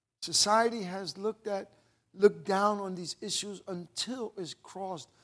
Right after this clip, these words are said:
socio-economical boundary. It was not a problem until the rich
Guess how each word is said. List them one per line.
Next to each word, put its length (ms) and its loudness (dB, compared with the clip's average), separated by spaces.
socio-economical 1500 0
boundary. 680 -10
It 40 0
was 220 -4
not 280 2
a 40 -2
problem 760 -4
until 340 6
the 120 6
rich 580 0